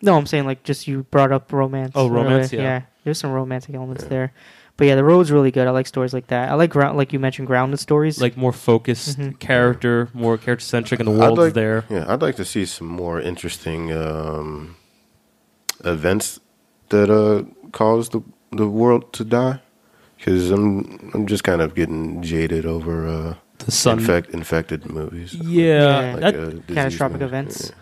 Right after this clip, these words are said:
Speaker 2: I was, I was kinda, like,
Speaker 3: Something interesting.
Speaker 1: Yeah, I wanna, I wanna see a movie that deals with darkness, like, eternal da-, darkness, and
Speaker 2: Yeah.
Speaker 1: that the, how society will function in that
Speaker 2: In that,
Speaker 1: sense.
Speaker 2: in that weird, like, yeah,
Speaker 1: Yeah.
Speaker 2: in that weird state.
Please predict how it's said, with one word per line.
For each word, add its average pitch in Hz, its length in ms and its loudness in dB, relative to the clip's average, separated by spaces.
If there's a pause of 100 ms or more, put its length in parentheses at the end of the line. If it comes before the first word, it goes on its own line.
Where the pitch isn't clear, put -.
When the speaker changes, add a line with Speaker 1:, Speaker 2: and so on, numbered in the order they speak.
(120)
Speaker 2:
I 160 80 0
was, 202 220 2
I - 100 0
was 202 140 2
kinda, 214 240 -2
like, 185 80 2
Speaker 3:
Something 90 220 -2
interesting. 82 520 -10
Speaker 1:
Yeah, 180 220 -4
I - 40 0
wanna, 254 180 4
I - 80 0
wanna 254 220 2
see - 220 0
a 175 40 4
movie 160 260 4
that 139 180 4
deals 143 220 4
with 131 160 -2
darkness, 127 720 -4 (140)
like, 127 280 -6
eternal 139 400 -2
da-, 127 140 -2 (100)
darkness, 131 680 -2
and 143 100 2
Speaker 2:
Yeah. 120 160 6
Speaker 1:
that 123 220 0 (200)
the, 160 80 -4
how 135 180 4
society 127 680 2
will 127 240 -2
function 127 640 -4
in 131 140 -4
that 120 360 -4
Speaker 2:
In 123 100 4
that, 117 80 2
Speaker 1:
sense. 117 140 0
Speaker 2:
in 120 120 -2
that 113 160 2
weird, 113 380 4
like, 107 240 -2
yeah, 135 180 0
Speaker 1:
Yeah. 131 60 0
Speaker 2:
in 104 60 -4
that 104 140 -6
weird 110 220 -2
state. - 380 0